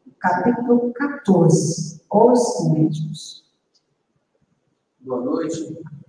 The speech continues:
Speaker 2: prezados confrades, nossos irmãos queridos da Servir de Vitória com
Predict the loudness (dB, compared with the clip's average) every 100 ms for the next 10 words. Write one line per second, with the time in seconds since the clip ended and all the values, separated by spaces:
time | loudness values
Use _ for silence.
0 | -20 -12 -10 -6 -4 -6 -8 -10 -12 -6
1 | -2 -2 -2 -6 -10 -12 _ _ _ _
2 | _ _ _ _ -12 -10 -12 -14 -10 -4
3 | -2 -2 -4 -8 -16 _ -10 -4 2 2
4 | 4 0 0 -6 _ _ _ _ _ _
5 | _ _ -8 -6 -2 -2 0 2 2 0
6 | -6 -2 0 0 -6